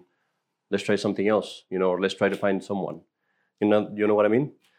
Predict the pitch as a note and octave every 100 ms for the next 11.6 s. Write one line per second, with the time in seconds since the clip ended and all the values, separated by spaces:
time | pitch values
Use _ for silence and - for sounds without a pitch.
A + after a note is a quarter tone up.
0 | _ _ - B2 A#2 A2 D3+ D#3+ D#3 D3
1 | - C3+ C#3 C3+ C#3 B2+ C3 A#2+ C3 -
2 | F2+ - F#2 G2+ A2 A2+ B2 A#2+ - B2
3 | B2+ A#2+ A#2+ - A2+ B2+ E3 - _ _
4 | _ _ _ _ G#2+ G#2+ A2+ A#2+ - A#2+
5 | A#2 - A2+ - B2+ A#2+ G#2 G#2 G#2+ G#2
6 | G2+ G2 - _ - G2 G#2 F#2+ G2 F#2+
7 | B2 C#3+ - _ - G2+ F#2 F#2 F#2 F2+
8 | G2+ C3+ _ _ _ _ _ F#2 F2+ E2+
9 | F2+ F2+ - E2 - - _ _ _ _
10 | _ _ _ _ _ _ _ _ _ -
11 | C#3+ D#3+ E3+ - -